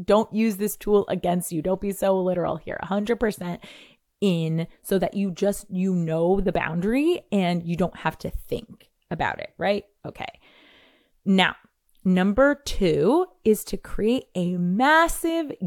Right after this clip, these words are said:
game plan that leaves no room for undermining or overthinking. In my advanced coaching room, the Masterful C E O School, we create elaborate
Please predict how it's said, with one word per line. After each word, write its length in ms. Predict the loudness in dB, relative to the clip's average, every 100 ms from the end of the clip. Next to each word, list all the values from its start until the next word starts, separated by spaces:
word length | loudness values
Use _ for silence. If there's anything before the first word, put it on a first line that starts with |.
| -4
game 360 | -2 0 0 -2
plan 580 | -2 -2 -2 -2 -4 -8 _ _ _
that 200 | -6 -4
leaves 380 | -4 -4 -4 -4
no 500 | -2 2 4 6 4
room 580 | 2 0 2 2 0 -2 -4
for 260 | -2 -2 -2
undermining 920 | -4 -2 0 0 -2 -6 -10 -8 -10 -14 _
or 180 | -4 -2
overthinking. 800 | -2 -2 -4 -8 -14 -12 -14 -14 -18 _ -20 -20 _ _ _ -2
In 160 | 2
my 100 | 4
advanced 600 | 4 2 2 2 2 -2 0
coaching 340 | 0 0 -2
room, 400 | -2 -2 -2 -6 -4
the 100 | -2
Masterful 380 | 0 -4 -6 -6
C 240 | -4 0
E 40 | 0
O 40 |
School, 380 | 0 2 2 0
we 380 | -2 -2 -2 -4
create 640 | -6 -4 -2 0 0 -4 -4
elaborate 1000 | -2 -2 -2 -2 0 0 2 2 0 -2